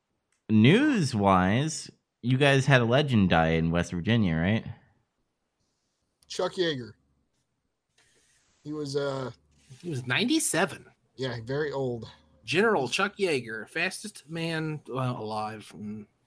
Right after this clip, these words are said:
Speaker 2: He's the first guy that broke the sound barrier.
Speaker 3: Yeah.
Speaker 2: Pretty important.
Speaker 3: I don't know.
Speaker 1: Right.
Speaker 3: It's not, like, nerdy movie news, but, uh, he, he's, uh, he is portrayed in The Right Stuff. That's an extremely good movie. How do you like that?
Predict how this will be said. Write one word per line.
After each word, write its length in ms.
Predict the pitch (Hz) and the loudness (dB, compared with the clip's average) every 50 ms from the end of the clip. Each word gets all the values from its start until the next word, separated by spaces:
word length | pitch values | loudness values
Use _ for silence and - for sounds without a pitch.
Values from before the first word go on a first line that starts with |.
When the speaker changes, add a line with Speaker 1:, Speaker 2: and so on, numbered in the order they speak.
| _ - - - | _ -20 -18 -12
Speaker 2:
He's 140 | 143 143 135 | -10 -8 -4
the 40 | |
first 180 | - 151 135 - | -2 -4 -2 0
guy 80 | 160 147 | 0 0
that 100 | 139 131 | 2 2
broke 160 | 143 135 139 | 0 -2 -2
the 80 | 131 | -4
sound 240 | - - 147 147 139 131 | -4 -2 -2 -2 0 0
barrier. 380 | 123 117 117 110 107 107 - _ _ _ _ _ _ _ _ - | 0 -2 -2 -6 -8 -10 -14 _ _ _ _ _ _ _ _ 0
Speaker 3:
Yeah. 200 | 185 175 - - - - _ _ - - _ _ _ _ _ _ _ _ - _ _ _ _ _ _ _ _ _ _ 127 | 2 2 2 -2 -12 -20 _ _ -20 -20 _ _ _ _ _ _ _ _ -20 _ _ _ _ _ _ _ _ _ _ -16
Speaker 2:
Pretty 280 | - - 160 160 160 156 | -6 -4 -4 -4 -4 -4
important. 640 | 151 139 - 143 135 120 104 101 - - - - _ _ _ _ _ _ _ - - | -6 -2 0 0 0 0 -2 -6 -14 -20 -20 -20 _ _ _ _ _ _ _ -8 -4
Speaker 3:
I 60 | 156 | -2
don't 160 | 170 165 160 | 0 2 2
know. 60 | 151 | 2
Speaker 1:
Right. 120 | 139 135 139 | 2 2 0
Speaker 3:
It's 140 | 139 - - | -2 0 0
not, 180 | 196 175 165 - | 0 0 0 0
like, 320 | 143 135 113 - - - - - - - _ _ _ _ _ _ _ _ _ _ _ _ _ - - - _ _ - | 0 0 0 -2 -6 -14 -18 -18 -20 -20 _ _ _ _ _ _ _ _ _ _ _ _ _ -20 -20 -20 _ _ -8
nerdy 600 | 175 160 143 131 131 135 147 143 135 123 117 110 - _ | -4 -2 0 0 0 0 0 -2 -2 -4 -4 -6 -10 _
movie 380 | 135 143 135 143 151 185 156 | -6 -4 -4 -2 -2 -2 -2
news, 540 | 123 117 107 107 110 110 120 127 - - - - _ | -2 -2 -4 -6 -8 -8 -8 -8 -8 -10 -12 -8 _
but, 200 | 135 131 127 127 - | -4 -4 -4 -4 -6
uh, 60 | 143 147 | -6 -6
he, 380 | 139 131 127 165 190 196 175 | -4 -2 2 2 2 2 2
he's, 300 | 151 202 247 247 214 196 | 4 6 6 6 6 6
uh, 400 | 226 208 202 190 185 185 180 - - | 6 6 6 6 4 4 2 0 0
he 220 | - 240 247 254 | 4 4 6 6
is 100 | 247 247 | 4 4
portrayed 460 | - 240 226 - - 247 240 240 226 | 2 0 0 4 4 4 4 4 4
in 120 | 233 214 214 | 2 0 0
The 80 | 202 | 2
Right 280 | 190 214 262 294 285 - | 2 2 0 0 -4 -6
Stuff. 380 | - - 180 147 156 - - | -6 -2 -2 -2 -2 -4 -8
That's 200 | - 139 147 - | -12 -14 -14 -12
an 60 | 233 240 | -14 -14
extremely 400 | 220 - - - 107 104 101 101 | -14 -14 -14 -14 -16 -16 -16 -18
good 160 | 104 101 98 | -18 -20 -20
movie. 200 | 101 - - 131 | -20 -20 -20 -18
How 80 | 139 170 | -16 -16
do 60 | 175 | -16
you 60 | 175 | -14
like 160 | 180 170 - | -16 -16 -12
that? 180 | - 226 165 | -10 -10 -10